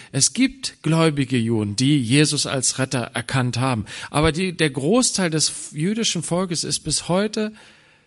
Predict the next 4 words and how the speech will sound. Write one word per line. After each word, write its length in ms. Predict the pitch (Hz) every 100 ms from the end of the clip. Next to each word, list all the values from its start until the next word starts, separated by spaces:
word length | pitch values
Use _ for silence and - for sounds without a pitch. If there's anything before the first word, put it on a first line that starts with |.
| _
verstockt, 880 | - - 135 - 175 151 - - - _ _ _ _ _ -
wie 80 | 117
Paulus 480 | - 101 95 87 -
sagt. 400 | - 92 _